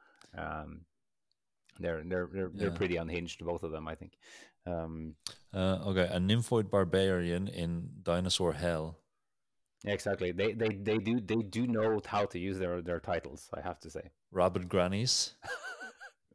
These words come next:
Speaker 1: Yeah, so he-, here you hear, like, this is the unhinged version of the, of the Handstand Cast. You've heard us do this before,
Speaker 2: Yeah.
Speaker 1: perhaps, but, uh, here we are again.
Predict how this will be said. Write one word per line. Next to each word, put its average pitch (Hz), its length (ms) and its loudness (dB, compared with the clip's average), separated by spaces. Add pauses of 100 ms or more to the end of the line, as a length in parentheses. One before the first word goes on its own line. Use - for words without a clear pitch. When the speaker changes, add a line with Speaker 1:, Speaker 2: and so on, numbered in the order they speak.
(1000)
Speaker 1:
Yeah, 123 80 4
so 131 60 4
he-, 143 260 4
here 175 180 6
you 175 140 6
hear, 151 160 6
like, 107 160 4
this 143 140 2
is 156 40 0
the 156 120 4
unhinged 127 560 4
version 98 360 2
of 101 180 2
the, 107 120 2
of 104 240 2
the 101 80 2 (160)
Handstand 101 360 0
Cast. - 280 0
You've 104 160 0
heard 104 140 4
us 92 80 -4
do 104 160 -2
this 98 160 -4
before, - 340 2
Speaker 2:
Yeah. 98 140 4
Speaker 1:
perhaps, 117 260 -2
but, 95 300 -2
uh, 92 160 2 (240)
here 101 180 2
we 95 80 2
are 92 200 4
again. 90 320 0